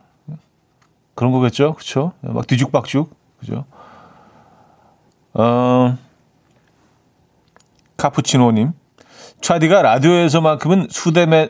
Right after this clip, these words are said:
수다맨이어서 다행이에요. 그래서 항상 외롭지 않은 아침 시간이죠." 하셨습니다. 아, 제가 좀 수다쟁이로 좀 변하는 공간이긴 하죠. 이게 그 수다 유발 공간 또 그런 시스템이죠.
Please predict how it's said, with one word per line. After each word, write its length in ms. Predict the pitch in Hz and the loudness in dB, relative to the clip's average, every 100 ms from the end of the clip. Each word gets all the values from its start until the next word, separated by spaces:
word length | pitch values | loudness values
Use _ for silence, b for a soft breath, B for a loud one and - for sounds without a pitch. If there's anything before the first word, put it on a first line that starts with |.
| - | -6
수다맨이어서 880 | - - 170 170 156 135 127 110 113 | -10 -2 0 2 2 2 0 0 -2
다행이에요. 760 | 98 98 127 123 101 135 101 - | 0 0 0 0 0 -2 -6 -8
그래서 220 | 101 95 | -8 -4
항상 340 | 127 120 135 120 b b - | -2 0 -2 -4 b b -4
외롭지 380 | 107 127 - | -2 -2 0
않은 180 | 131 120 | 0 2
아침 280 | 113 - 117 | 0 -2 -6
시간이죠." 640 | - 127 104 87 90 78 | -4 -4 -4 -4 -8 -10
하셨습니다. 560 | 78 - - - - - _ B B B B B B B - | -12 -18 -20 -20 -20 -20 _ B B B B B B B -2
아, 320 | 85 87 82 | 2 2 0
제가 240 | 82 101 98 | -2 -4 -4
좀 240 | - 104 113 b b b b | -4 -4 -6 b b b b
수다쟁이로 880 | - - 127 123 120 113 107 120 110 | -10 -4 0 0 2 0 0 -2 -4
좀 160 | - 113 | -4 -4
변하는 340 | 107 107 117 | -2 0 0
공간이긴 520 | 113 117 120 110 107 | -2 0 0 0 0
하죠. 240 | 120 107 98 B B B B B B B - | -2 -2 -8 B B B B B B B -4
이게 240 | 127 156 - _ _ _ - | -2 -2 -8 _ _ _ -4
그 480 | 135 135 131 127 127 | 0 2 0 0 -2
수다 380 | - 196 202 151 | -4 0 0 2
유발 300 | 123 143 139 | 0 -2 -2
공간 720 | 123 120 117 123 120 107 - - | -2 -2 0 0 -2 -4 -8 -6
또 260 | 131 123 110 | -2 -2 -2
그런 200 | 127 131 | -2 -2
시스템이죠. 1400 | 151 - 151 120 98 110 120 117 104 127 156 95 73 | -4 -4 -2 -2 -6 -8 -4 -2 0 0 0 -4 -10